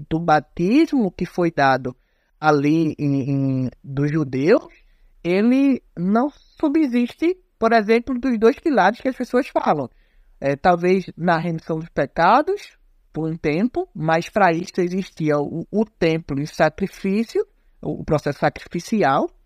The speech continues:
e é totalmente diferente no sentido de significação, é, de pertencimento a,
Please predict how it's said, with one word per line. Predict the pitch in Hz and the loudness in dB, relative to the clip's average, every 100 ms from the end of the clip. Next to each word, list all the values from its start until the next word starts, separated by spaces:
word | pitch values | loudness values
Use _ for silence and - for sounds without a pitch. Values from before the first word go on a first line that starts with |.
| _ - _ _ _ _ - | _ -20 _ _ _ _ 0
e | 254 277 392 - 185 _ _ _ | 2 4 2 -2 -20 _ _ _
é | 180 170 175 202 233 247 _ _ _ _ _ _ _ _ | -2 0 2 4 2 -2 _ _ _ _ _ _ _ _
totalmente | 285 370 330 247 277 277 | 0 2 2 2 0 -2
diferente | 277 330 277 233 247 294 330 285 | 2 4 4 2 -2 0 -2 -2
no | 196 233 269 285 262 | -2 0 2 -2 -4
sentido | - 285 240 - 247 | -4 -4 -4 -4 -2
de | 269 285 | -2 -2
significação, | 330 254 277 - - 370 - 220 170 _ _ _ _ _ _ | -2 -2 -6 0 2 2 2 0 -2 _ _ _ _ _ _
é, | 143 143 151 160 | -2 0 0 -2
de | 160 214 | -2 0
pertencimento | - 226 - 247 277 247 208 214 254 247 320 370 - _ _ _ _ _ _ - | 0 -2 -2 -2 0 0 2 0 0 -2 -2 -2 -4 _ _ _ _ _ _ -4
a, | 170 175 208 240 | 0 2 0 -2